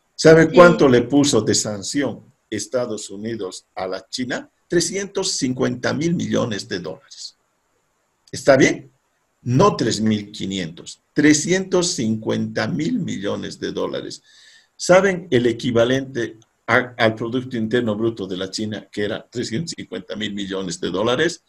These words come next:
Speaker 1: Cero punto cuatro. O sea, ni medio. O sea, sancionar a la China no es así.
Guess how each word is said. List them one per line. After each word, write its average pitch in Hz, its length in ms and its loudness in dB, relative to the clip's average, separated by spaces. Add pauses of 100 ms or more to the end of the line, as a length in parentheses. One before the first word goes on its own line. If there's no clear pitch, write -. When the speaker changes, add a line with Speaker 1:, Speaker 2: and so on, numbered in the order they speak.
(440)
Speaker 1:
Cero 190 720 2
punto 185 560 0
cuatro. 170 580 4
O 85 180 -12 (800)
sea, - 300 4
ni 214 380 -2
medio. 233 600 2 (2250)
O 123 100 -4
sea, 147 180 6
sancionar 165 600 0
a 156 60 0
la 139 160 -2
China 143 280 -4
no 143 160 -2
es 147 140 -2
así. 135 400 -4